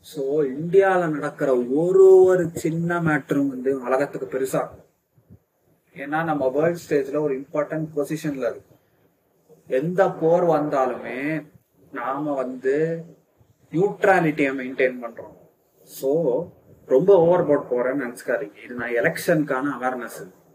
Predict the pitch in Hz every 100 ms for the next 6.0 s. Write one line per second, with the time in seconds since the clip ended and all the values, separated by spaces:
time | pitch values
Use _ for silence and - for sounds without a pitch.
0 | _ _ _ _ - 120 143 131 113 147
1 | 165 131 135 120 120 117 131 190 - 196
2 | 165 131 123 147 160 _ - 190 - 120
3 | 113 - - 98 101 117 135 156 165 -
4 | _ - - _ _ _ - 120 - -
5 | - 196 147 139 139 123 - 113 98 98